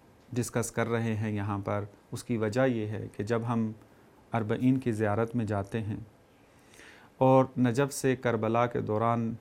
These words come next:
پیدل چل کے جب زیارتی سفر کر رہے ہوتے ہیں تو وہاں پر ہمیں ایسے مظاہر دیکھنے کو ملتے ہیں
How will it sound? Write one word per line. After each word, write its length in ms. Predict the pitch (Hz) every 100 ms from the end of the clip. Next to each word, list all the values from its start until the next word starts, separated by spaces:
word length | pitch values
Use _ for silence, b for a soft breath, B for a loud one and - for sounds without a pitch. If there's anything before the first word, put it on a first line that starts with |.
| -
پیدل 320 | - 110 120 120
چل 260 | - 110
کے 380 | 104 110 107 107 - -
جب 180 | 113 104 104 110 107 104
زیارتی 480 | 110 110 104 104 113
سفر 400 | - 107 - 110 110 -
کر 180 | 123
رہے 220 | 110 107 101
ہوتے 360 | 104 98 117
ہیں 160 | 113 104 - - B B B B B
تو 100 | -
وہاں 240 | 131 131 165
پر 140 | 151
ہمیں 400 | 131 131 131 131 127
ایسے 320 | - 123 - 131
مظاہر 640 | 117 110 107 104 127 120 -
دیکھنے 440 | - 107 104 120 117
کو 120 | 110
ملتے 400 | 104 101 101 120
ہیں 240 | 110 110